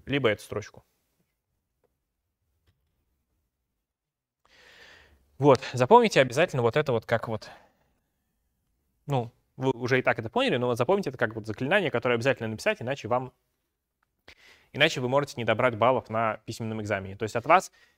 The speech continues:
хотят не только исследования там на двух множествах, на одном множестве вы примените одно на дру-, утверждение, на другом другое. От вас еще хотят, чтобы вы аккуратно склеили эти два утверждения.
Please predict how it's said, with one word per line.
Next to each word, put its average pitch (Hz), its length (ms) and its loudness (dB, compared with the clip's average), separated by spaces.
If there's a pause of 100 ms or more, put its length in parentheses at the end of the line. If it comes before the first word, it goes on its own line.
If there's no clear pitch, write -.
хотят - 340 2
не 131 120 -10
только 233 300 0
исследования 104 520 -2
там 98 180 -10
на 107 120 -6
двух 110 240 -6
множествах, 113 500 -4 (160)
на 120 100 0
одном 143 220 0
множестве 113 320 -4
вы 104 80 -6
примените 113 400 -6
одно 185 220 -2
на 143 80 -4
дру-, 113 240 -2
утверждение, 113 440 -4
на 104 80 -6
другом 127 300 -4
другое. 104 300 -4
От 107 80 -8
вас 202 160 4
еще - 120 -6
хотят, - 240 0
чтобы 113 200 -6
вы 147 80 8
аккуратно 139 420 -2
склеили 113 540 -6 (420)
эти - 160 -8
два 120 180 2
утверждения. 107 600 -6